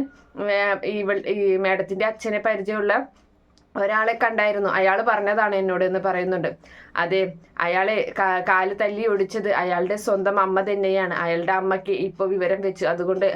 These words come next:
ഏ, ജീവിതത്തിൽ ഏറ്റവും നല്ലൊരു കാര്യം അയാ-, ആ അമ്മ ചെയ്തു" എന്ന് പറയുന്നുണ്ട്. "നിന്റെ അമ്മ ജീവിച്ചിരിപ്പുണ്ടായിരുന്നെങ്കിൽ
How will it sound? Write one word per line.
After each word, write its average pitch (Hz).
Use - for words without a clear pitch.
ഏ, 185
ജീവിതത്തിൽ 190
ഏറ്റവും 202
നല്ലൊരു 208
കാര്യം 202
അയാ-, 185
ആ 190
അമ്മ 196
ചെയ്തു" 190
എന്ന് 185
പറയുന്നുണ്ട്. 180
"നിന്റെ 214
അമ്മ 226
ജീവിച്ചിരിപ്പുണ്ടായിരുന്നെങ്കിൽ 214